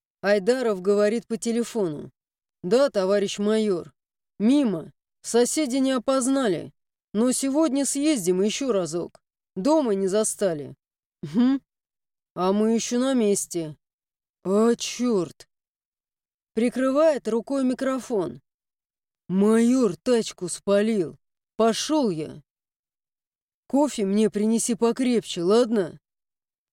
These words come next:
Хм. Захожу в кофейню. Регина! За своим любимым столиком у окна. Собственно, здесь и познакомились. У неё с шести тридцати фитнес,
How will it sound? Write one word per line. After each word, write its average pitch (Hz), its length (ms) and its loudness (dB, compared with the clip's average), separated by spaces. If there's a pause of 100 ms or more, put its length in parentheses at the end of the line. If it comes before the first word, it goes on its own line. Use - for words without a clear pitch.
(220)
Хм. 202 280 -2 (960)
Захожу 226 600 0
в - 60 -16
кофейню. 208 760 -4 (1200)
Регина! 247 920 0 (480)
За 196 240 0
своим 277 440 2
любимым 262 500 2
столиком 233 720 0
у 240 120 2
окна. 262 520 -4 (480)
Собственно, 277 720 0
здесь 247 360 -2
и 269 40 -4
познакомились. 269 1080 0 (500)
У 233 120 4
неё 254 320 2
с - 40 -6
шести 262 460 -4
тридцати 247 540 -2
фитнес, 196 600 -2